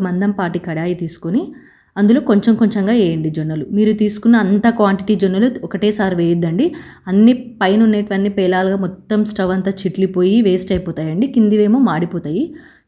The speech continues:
So కొంచెంగానే తీసుకోండి. నేను త్రీ గ్లాసెస్ తీసుకున్నాను కదండి, కొంచెం కొంచెంగా అంటే ఒక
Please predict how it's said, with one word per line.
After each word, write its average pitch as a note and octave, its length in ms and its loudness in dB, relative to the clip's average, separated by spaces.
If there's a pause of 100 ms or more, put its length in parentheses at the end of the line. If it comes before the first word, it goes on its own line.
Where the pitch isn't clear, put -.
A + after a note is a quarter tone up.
So C#4+ 100 0 (120)
కొంచెంగానే G#3+ 580 4
తీసుకోండి. F#3+ 400 0
నేను A3+ 160 4
త్రీ G3+ 180 4
గ్లాసెస్ G3 440 -2
తీసుకున్నాను F#3+ 400 -4
కదండి, G#3 320 0
కొంచెం F#3+ 280 -2
కొంచెంగా F3+ 320 -4
అంటే C#4 140 -4 (340)
ఒక A3 100 -4